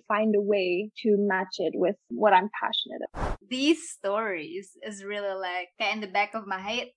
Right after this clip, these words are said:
Speaker 2: okay, so it is really possible for us to be able to transform society. Kayak udah ada bukti nyata bahwa ada loh orang-orang yang berani dan juga melakukan itu semua. So it is really possible. So guys,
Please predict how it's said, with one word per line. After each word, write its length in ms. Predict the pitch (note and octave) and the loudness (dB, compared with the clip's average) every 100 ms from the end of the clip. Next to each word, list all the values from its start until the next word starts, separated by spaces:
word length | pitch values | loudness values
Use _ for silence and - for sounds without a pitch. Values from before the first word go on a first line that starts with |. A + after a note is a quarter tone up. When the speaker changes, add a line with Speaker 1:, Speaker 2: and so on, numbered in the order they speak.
| - | -2
Speaker 2:
okay, 640 | B3+ C4 D#4 B3+ G3 G#3+ | -2 2 4 4 2 -4
so 320 | A3+ A#3 A3 - | -4 -2 -2 0
it 160 | B3+ C4+ | 2 4
is 240 | D#4 - D#4 | 4 2 -10
really 480 | G3+ A3 A#3 A#3+ B3 | -6 -4 -4 -6 -6
possible 560 | G3 G3 - F#3 G3+ A3+ A3+ | -4 -4 -8 -10 -8 -8 -8
for 80 | G3 | -6
us 240 | - G#3 - | -4 -6 -6
to 80 | G3 | -8
be 80 | |
able 160 | G3 F#3 G3+ | -6 -6 -12
to 80 | A3 | -16
transform 720 | - F#3+ - - G3 F3 E3+ | -16 -16 -18 -10 -8 -8 -12
society. 640 | F#3+ - E3+ - - - | -20 -14 -14 -14 -18 -18
Kayak 400 | - G#3+ G#3 - | -4 0 2 0
udah 160 | G#3+ G#3+ - | -4 0 0
ada 240 | G#3 - | 0 -2
bukti 720 | G#3+ G#3+ _ _ B3 C#4 - _ | -6 -14 _ _ -6 -6 -6 _
nyata 560 | A3+ A3 A3 A3 B3 A3+ | 0 0 2 2 2 0
bahwa 240 | G#3+ A#3 A3+ | -2 -2 -4
ada 480 | A#3+ A#3 G3+ A#3+ - | -6 -6 -2 -2 -2
loh 320 | F#3+ G3 G3 _ | -6 -6 -10 _
orang-orang 480 | G#3 G3+ F#3+ G3 A3 | -6 -4 -4 -6 -6
yang 140 | G#3+ F#3+ G3 | -8 -10 -12
berani 560 | G3+ G3+ F#3+ G3+ G#3 _ | -6 -6 -6 -12 -14 _
dan 240 | G3+ G3 | -10 -10
juga 320 | F#3+ F#3+ G3 F#3+ | -12 -12 -10 -12
melakukan 240 | - F#3+ | -12 -14
itu 160 | F#3 F#3+ | -12 -14
semua. 240 | G#3 G3+ | -10 -10
So 160 | G3+ G#3 | -4 -2
it 80 | |
is 160 | B3+ A#3+ F3 G3 | -2 -4 -10 -6
really 240 | F#3+ F#3 | -4 -6
possible. 560 | - F3 - - - - - - - - | -10 -12 -12 -14 -14 -14 -20 -20 -20 -12
So 160 | G#3+ | -6
guys, 560 | G#3 A3 D4 D4 - | -2 0 -2 -6 -16